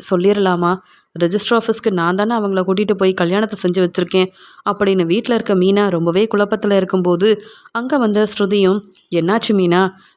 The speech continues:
எப்பயுமே வேலை, வேலைன்னு வேலையாவே இருப்பீங்க. ஆனா எப்பயும் உங்க முகத்துல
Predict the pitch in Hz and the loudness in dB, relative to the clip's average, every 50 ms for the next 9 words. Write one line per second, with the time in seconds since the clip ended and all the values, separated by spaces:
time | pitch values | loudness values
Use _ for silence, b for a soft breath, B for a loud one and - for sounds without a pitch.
0 | b - 175 175 175 - 262 247 233 220 208 208 214 240 233 B B B B - | b -4 -4 -4 -2 0 0 0 2 2 2 2 2 0 -2 B B B B -4
1 | 160 170 175 196 220 233 254 233 202 202 202 202 208 208 208 208 220 - 170 165 | 0 2 2 2 2 2 0 0 2 0 0 2 2 2 2 2 0 0 0 2
2 | 175 196 220 214 208 196 180 190 226 254 240 202 - - - - 190 190 180 180 | 2 2 2 2 2 0 2 2 2 2 2 0 -2 -4 -2 2 2 2 2 2
3 | 190 190 185 185 185 185 - B B B B B B - - 202 202 202 202 202 | 0 0 2 2 0 0 -2 B B B B B B -4 -2 0 2 2 2 0
4 | 196 - - 180 190 185 196 294 302 285 262 240 226 214 208 202 214 208 226 214 | -2 -4 -2 -2 -2 0 2 2 2 2 2 2 2 2 2 0 0 0 0 0
5 | 202 208 220 | 2 2 0